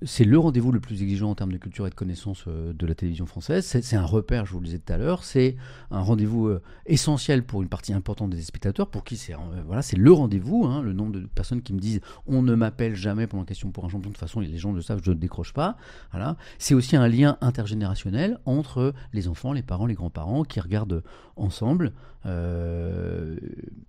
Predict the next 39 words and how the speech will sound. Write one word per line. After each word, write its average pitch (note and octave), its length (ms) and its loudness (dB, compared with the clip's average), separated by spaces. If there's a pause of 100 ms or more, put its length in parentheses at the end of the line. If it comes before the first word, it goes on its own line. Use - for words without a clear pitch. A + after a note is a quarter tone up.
(720)
voilà, G2 140 -4
le G2 80 -2
nombre A2+ 160 0
de G#2 100 -2
candidats G#2 440 -2
qui A2+ 160 -6
viennent F#2 180 -2
jouer G#2 180 2
parce - 140 -6
qu'ils G2 220 -8
ont - 20 -8
découvert F#2 380 -8
l'émission, F#2+ 500 -4
euh, D#2+ 180 -4 (540)
il F#2 60 -8
y F#2 40 -2
a, F2+ 240 0
il E2+ 60 -2
y E2+ 60 0
a, E2 60 0
il F2 60 -2
y F2+ 80 -2
a F2+ 60 -4
dix, G#2+ 480 -4
vingt, A#2 160 4
trente G2+ 300 -4
ans, E3 180 -2 (800)
avec G#2 280 0
leurs - 180 -2
parents, F#2+ 260 0
leurs G2+ 120 2
grands-parents. F#2+ 440 0
Voilà, F2 160 -4
c'est, G#2 240 -2
c'est A2+ 200 0
vraiment G2+ 280 0
une G#2 100 4
émission, F#2+ 440 0
euh, D#2+ 100 -4